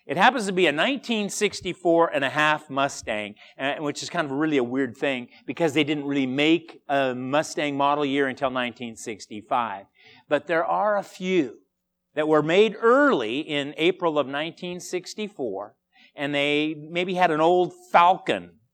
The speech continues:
uh, Ford Falcon engine in 'em, and it was a two sixty rather than a two eighty-nine, and some of you car enthusiasts will know what that's all about. But if you had the two sixty engine, and, and they didn't have quite the alternator, they had a generator, the old-fashioned way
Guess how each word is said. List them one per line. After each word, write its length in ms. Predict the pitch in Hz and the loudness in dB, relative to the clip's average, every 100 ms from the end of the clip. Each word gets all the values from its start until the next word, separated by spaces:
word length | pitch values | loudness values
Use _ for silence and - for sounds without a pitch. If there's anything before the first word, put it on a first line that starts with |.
| _ _ | _ _
uh, 200 | 120 113 | -4 -4
Ford 340 | - 175 180 | -2 0 0
Falcon 480 | - 185 175 180 135 | 2 6 6 4 -2
engine 540 | 139 151 180 123 110 107 | -2 -2 -2 -4 -6 -8
in 160 | 98 | -8
'em, 180 | 107 147 | -8 -8
and 140 | 123 | -8
it 40 | 135 | -6
was 160 | 123 | -6
a 100 | 120 | -6
two 300 | 110 - 208 | -8 -8 -8
sixty 720 | 170 - 226 226 - - 120 - - 143 | -6 -6 -6 -6 -10 -8 -10 -10 -12 4
rather 320 | 156 160 139 | 6 6 2
than 180 | 147 139 | -2 -2
a 60 | |
two 200 | - 170 | -4 0
eighty-nine, 600 | 151 131 131 127 131 131 - - | 2 2 -2 0 0 -2 -8 -12
and 120 | 131 | -6
some 160 | 151 131 | -4 -4
of 80 | |
you 140 | 113 117 | -6 -8
car 260 | - 113 | 2 2
enthusiasts 520 | 107 - 110 104 104 104 | 2 -4 -8 -8 -10 -12
will 80 | |
know 100 | 104 | -12
what 140 | 101 - | -12 -8
that's 240 | 110 - | -8 -8
all 160 | 95 98 | -8 -6
about. 300 | 101 139 - _ _ _ _ _ | -4 -4 -4 _ _ _ _ _
But 140 | 160 | -2
if 160 | 170 170 | -2 0
you 60 | 196 | 0
had 120 | 214 | 0
the 60 | |
two 240 | 156 - 233 | -2 -4 -4
sixty 520 | - 233 - 196 175 | -4 -8 -6 -2 0
engine, 380 | 208 170 131 135 _ _ | 0 -2 -6 -8 _ _
and, 160 | 156 190 | -4 -4
and 180 | 190 | -2
they 80 | 202 | -4
didn't 220 | 196 320 | -2 0
have 240 | 254 233 185 | 4 2 2
quite 260 | - 220 | 2 2
the 140 | - 151 | 0 2
alternator, 640 | 170 196 - 147 127 113 | 6 6 4 -2 -2 -4
they 60 | 120 | -4
had 180 | 147 151 | 0 0
a 80 | 120 | -2
generator, 840 | 98 113 139 147 135 113 98 95 | -6 -4 0 2 2 -2 -4 -6
the 120 | 113 | -2
old-fashioned 640 | 139 135 - 139 139 131 117 | 0 0 0 0 -2 -6 -6
way 240 | 113 104 | -4 -6